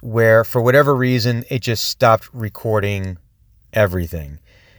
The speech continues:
No video, no audio. I really have no explanation for it other than this seems to be the baseline for my ability to run anything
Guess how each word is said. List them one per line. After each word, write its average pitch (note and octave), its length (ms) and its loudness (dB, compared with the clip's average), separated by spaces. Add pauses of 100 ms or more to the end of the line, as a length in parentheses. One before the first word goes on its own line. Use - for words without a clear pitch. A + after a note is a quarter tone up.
(120)
No G2+ 180 -4
video, A2 500 2
no G2 200 0
audio. G2 720 2
I - 80 -8
really A2+ 280 2
have A2+ 120 4
no A#2 140 2
explanation A2 540 -2
for G#2+ 220 -2
it - 60 -4
other G#2+ 260 0
than G2+ 260 -2
this A2+ 140 -2
seems A2 460 -4
to A2+ 80 -6
be G#2 440 -4 (460)
the G#2 480 -4
baseline G#2 840 0
for G2+ 200 -8
my G2 180 0
ability G2+ 520 -2
to F#2+ 500 -8
run G2+ 320 -2
anything F#2 640 -6